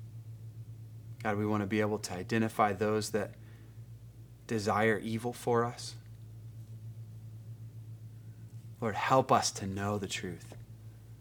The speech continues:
And may we apply it. And may we use it as a sifting filter for everything we see and hear in our world. We would put it up against your word. We'd compare it to the one single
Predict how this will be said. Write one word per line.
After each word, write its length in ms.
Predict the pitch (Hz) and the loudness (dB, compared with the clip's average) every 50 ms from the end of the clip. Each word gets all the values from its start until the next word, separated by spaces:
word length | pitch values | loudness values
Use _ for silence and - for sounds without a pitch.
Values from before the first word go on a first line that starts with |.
| - - - - - - - - - - - - - - - - - - - - - - - | -16 -16 -16 -16 -16 -16 -16 -16 -18 -18 -18 -20 -20 -20 -20 -20 -20 -18 -18 -16 -16 -14 -6
And 100 | - 104 | -2 -2
may 80 | 104 101 | 0 0
we 140 | 98 98 95 | 0 -2 -2
apply 380 | 92 - - - 101 95 95 | -4 -4 -2 0 0 2 2
it. 120 | 95 95 - - - - - - - - - - - - - - - - - - - - - - - 110 | 0 -2 -6 -8 -12 -12 -12 -14 -14 -14 -14 -14 -14 -14 -14 -14 -14 -14 -14 -14 -14 -14 -12 -8 -4 -2
And 80 | 104 | 0
may 120 | 101 101 98 | 0 0 0
we 100 | 98 98 | 0 0
use 240 | 98 107 110 104 | 2 2 2 2
it 80 | 113 104 | 2 0
as 160 | 104 98 92 | 0 0 0
a 40 | 90 | 0
sifting 640 | - - - - - 120 113 - - - 110 107 | 2 4 4 4 4 4 0 -2 -2 0 0 0
filter 520 | 101 - - - 98 90 - - 98 90 - - - - - - - - - - - - - - - - - - - - - - | 0 -2 -2 -2 -2 -2 -2 -4 -4 -4 -6 -10 -16 -18 -20 -20 -20 -20 -18 -18 -18 -18 -18 -16 -16 -16 -18 -18 -18 -18 -18 -10
for 160 | - - 113 | -4 0 2
everything 400 | 101 101 104 120 117 - 127 123 | 2 4 4 2 4 6 6 6
we 80 | 117 113 | 6 6
see 240 | 110 - - 107 104 | 4 4 2 2 2
and 80 | 98 | 2
hear 180 | 101 104 98 101 | 2 2 2 2
in 60 | 101 | 2
our 100 | 101 98 | 0 0
world. 380 | 95 95 98 98 95 95 95 - - - - - - - - - - - - - - - | 0 0 -2 0 -2 -2 -4 -8 -14 -18 -20 -20 -20 -20 -20 -18 -16 -16 -16 -16 -14 -10
We 80 | - 104 | -6 -6
would 120 | 104 98 | -6 -4
put 120 | - - 113 | -2 2 4
it 80 | 113 | 6
up 140 | 117 113 110 | 6 6 4
against 380 | 113 107 110 107 104 - - - | 4 2 2 2 2 2 0 0
your 80 | 110 | 2
word. 260 | 104 101 98 92 95 - - - - - - - - - - - - - - - - - - - | 2 0 -2 -4 -6 -8 -12 -16 -16 -16 -16 -16 -16 -14 -14 -16 -14 -14 -14 -14 -14 -16 -10 -6
We'd 160 | - 113 104 - | -6 -4 -2 -2
compare 320 | 113 101 - - 107 107 | -2 -2 0 2 4 4
it 80 | 107 - | 4 2
to 100 | - 104 | 0 -2
the 80 | 104 | -2
one 460 | 95 92 107 107 110 110 110 113 113 - - - - - - | -2 0 0 2 4 4 4 2 0 -2 -10 -12 -10 -8 -4
single 600 | - - - 113 104 101 101 104 104 101 107 | -2 0 0 2 2 2 2 0 0 0 -2